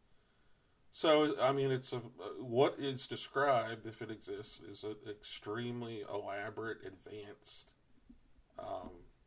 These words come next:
structure, if not a city. There, in theory, if the, uh, the Nazis became interested in Antarctica, presumably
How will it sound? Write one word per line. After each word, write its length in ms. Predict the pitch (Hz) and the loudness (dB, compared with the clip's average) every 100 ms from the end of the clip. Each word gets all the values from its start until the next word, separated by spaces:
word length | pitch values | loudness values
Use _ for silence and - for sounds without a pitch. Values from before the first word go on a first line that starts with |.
| _ - _ _ _ - _ _ _ - - | _ -20 _ _ _ -20 _ _ _ -20 -14
structure, 520 | - - 110 - 110 | -6 -2 -2 0 -4
if 140 | 98 113 | -4 -6
not 180 | 107 | -6
a 40 | 139 | -6
city. 400 | - 131 - - - _ _ _ _ _ _ | -6 -6 -6 -12 -20 _ _ _ _ _ _
There, 260 | 131 127 135 | 4 6 4
in 280 | 127 131 131 | 2 0 2
theory, 580 | 415 370 - - - - | 4 6 6 2 -4 -12
if 200 | - 113 - 110 | -6 -6 -6 -8
the, 320 | 120 113 110 | -6 -6 -6
uh, 480 | 104 104 98 104 - - - - | -6 -6 -6 -8 -10 -12 -14 -14
the 200 | 110 117 | -8 0
Nazis 680 | 143 151 - 139 127 - - - _ | 0 0 -6 -4 -6 -8 -16 -20 _
became 440 | 120 - 131 123 | -12 -6 -4 -2
interested 680 | 123 127 - - 131 - 101 | -2 -4 -8 -12 -12 -10 -8
in 200 | 104 104 | -4 -6
Antarctica, 680 | 107 - 160 170 131 127 113 | -6 -2 -2 -2 -8 -6 -6
presumably 1000 | - 113 113 160 170 160 120 120 117 | -6 -6 -4 -2 -2 -4 -6 -8 -6